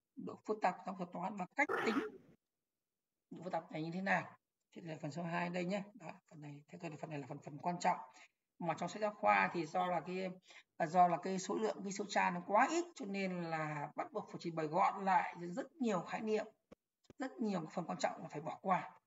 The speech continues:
bỏ qua. Thì ở, ở đây tôi sẽ cố gắng nói kỹ hơn để chúng ta thấy nhé, là, là, là, là nó như thế nào nhé. Thì đầu tiên là phần này có vài cái ý rất quan trọng nhé. Đầu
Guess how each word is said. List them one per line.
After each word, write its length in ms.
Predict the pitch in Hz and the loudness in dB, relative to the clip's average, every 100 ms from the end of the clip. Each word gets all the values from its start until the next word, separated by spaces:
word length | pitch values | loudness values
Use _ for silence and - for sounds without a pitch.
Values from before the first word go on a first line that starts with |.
| _ - | _ -20
bỏ 100 | - | -14
qua. 180 | 165 156 _ _ _ | -12 -12 _ _ _
Thì 100 | 165 | -6
ở, 140 | 151 - | -6 -6
ở 160 | 160 | -4
đây 180 | 156 180 | 0 0
tôi 100 | 175 | -2
sẽ 140 | - - | -8 -10
cố 80 | - | -6
gắng 260 | - 196 | -6 -6
nói 120 | 180 175 | -8 -8
kỹ 180 | 311 226 | -10 -4
hơn 180 | 214 - - _ - _ 170 | -2 -2 -8 _ -20 _ -14
để 60 | 180 | -14
chúng 120 | - | -4
ta 220 | 170 165 | -2 -2
thấy 180 | 165 165 | -4 -4
nhé, 200 | 208 247 - - _ _ _ _ | -2 -4 -6 -12 _ _ _ _
là, 200 | 208 156 | -4 -4
là, 320 | 147 151 175 156 | -2 -4 -6 -6
là, 220 | 151 147 | -6 -4
là 120 | 151 | -4
nó 80 | 165 | -4
như 160 | 180 | -4
thế 100 | 180 | -4
nào 340 | 180 175 156 - _ | 0 0 -2 -10 _
nhé. 160 | 180 190 - _ _ _ _ | -10 -10 -14 _ _ _ _
Thì 100 | 214 | 4
đầu 300 | 214 196 185 | 6 6 4
tiên 220 | 233 233 220 | 2 2 2
là 540 | 208 185 180 170 165 _ _ _ _ _ _ _ _ - - - _ | 2 2 4 0 -4 _ _ _ _ _ _ _ _ -16 -14 -18 _
phần 140 | - 175 | -6 -4
này 100 | 170 | -4
có 100 | - | -6
vài 280 | 175 170 160 | 0 0 0
cái 80 | 185 | -4
ý 200 | 196 202 | -6 -6
rất 60 | - | -2
quan 180 | 214 190 | -4 0
trọng 320 | 202 - 190 | 0 0 -6
nhé. 120 | 202 214 _ - - - | -8 -10 _ -20 -18 0
Đầu 160 | 214 | 2